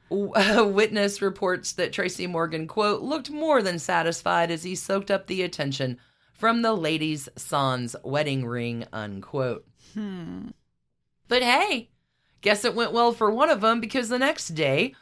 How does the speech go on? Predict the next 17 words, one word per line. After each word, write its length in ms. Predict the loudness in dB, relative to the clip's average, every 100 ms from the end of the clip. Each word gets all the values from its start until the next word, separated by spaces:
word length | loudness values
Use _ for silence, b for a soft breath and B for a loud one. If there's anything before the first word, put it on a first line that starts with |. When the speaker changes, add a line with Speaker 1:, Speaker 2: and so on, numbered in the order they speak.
| b b 0
Speaker 1:
Tracy's 460 | 2 2 2 0
seen 220 | 2 2 4
back 260 | 2 2
at 100 | -2
his 200 | -2 -4
New 160 | -4 -4
Jersey 340 | -2 -2 -2
mansion, 580 | 0 0 0 2 0 -2 b b b
driving 500 | 0 4 4 2 -2
with 240 | -2 -2 0
an 140 | -2
unidentified 1120 | 0 0 0 -2 -2 -4 -4 -6 -2 0 0
woman 440 | -2 -4 -2 -4 -4
in 300 | -6 -6 -6
the 80 |
passenger 580 | -2 -4 -2 -6 -4 -6
seat. 500 | -6 -4 -4 -6 -14